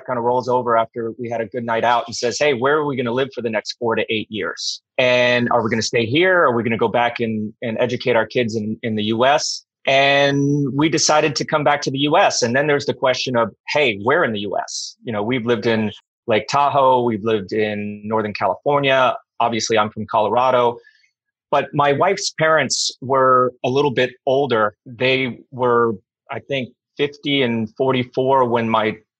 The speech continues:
my, uh, wife was born. And she said, "I, I wanna be close to my parents because it's getting to that time." And I, I thought we were gonna move to where her parents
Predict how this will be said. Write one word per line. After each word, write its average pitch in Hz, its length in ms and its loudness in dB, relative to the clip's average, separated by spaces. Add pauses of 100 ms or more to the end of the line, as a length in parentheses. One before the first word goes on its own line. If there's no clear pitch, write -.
(160)
my, 110 320 0
uh, 104 280 4
wife 127 320 -2
was 113 140 -4
born. 101 400 -4 (720)
And 127 600 2 (640)
she - 260 -2
said, 151 380 2 (760)
"I, 139 200 0
I 143 60 0
wanna 165 260 2
be 160 100 0
close 147 300 0
to 131 100 -8
my 123 140 0
parents 120 420 -2
because 117 300 -6
it's 113 160 -6
getting 120 320 0
to 113 80 -8
that 110 240 0
time." 107 440 0 (360)
And 113 640 0 (180)
I, 143 160 2 (120)
I 185 80 0
thought 151 240 2
we 143 80 4
were 135 80 4
gonna 127 260 0 (220)
move 139 380 0
to 127 440 0
where 123 180 0
her 120 120 2
parents - 600 -2